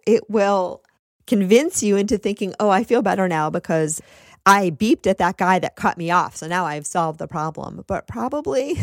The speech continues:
<laughs> my guess is, if you continue down the road, <laughs> you know, you're gonna have a problem with another driver or other things in your world because, again, those are not really the issue that is causing you distress. Two,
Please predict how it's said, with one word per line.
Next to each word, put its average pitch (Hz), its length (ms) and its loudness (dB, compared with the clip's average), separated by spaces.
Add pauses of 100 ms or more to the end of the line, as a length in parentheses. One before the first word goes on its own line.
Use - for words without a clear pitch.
<laughs> - 120 -18
my 220 100 -6
guess 202 340 -6
is, 214 220 -4
if 208 140 -6
you 202 100 -6
continue 226 460 -2
down 202 260 0
the 175 100 -2
road, 220 520 2
<laughs> - 60 -12
you 233 260 -4
know, 180 120 -6
you're 180 200 -4
gonna 196 260 -4
have 196 220 -2
a 226 80 2
problem 196 360 0
with 180 160 -2
another 165 380 -2
driver - 540 -2 (260)
or - 160 2
other 175 240 2
things 160 320 -4
in 156 140 -2
your 165 160 0
world 160 480 -2
because, 165 320 -4
again, 156 720 -2 (520)
those 156 320 4
are 143 80 -2
not 131 260 -4 (220)
really 202 360 6
the 185 260 4
issue 202 380 4
that 151 180 4
is 165 160 0
causing 147 460 0
you 147 160 -2
distress. - 720 -8 (960)
Two, 262 800 4